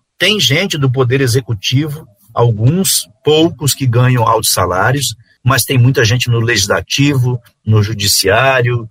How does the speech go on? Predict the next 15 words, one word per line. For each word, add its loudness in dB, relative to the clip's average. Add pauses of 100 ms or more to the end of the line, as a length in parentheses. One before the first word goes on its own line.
nos 2
órgãos 2
do -4
Ministério -4
Público, 0
nos 0
tribunais 0
de -6
contas, 2
da 2
União, 0
dos -2
estados, 0
dos -10
municípios, -4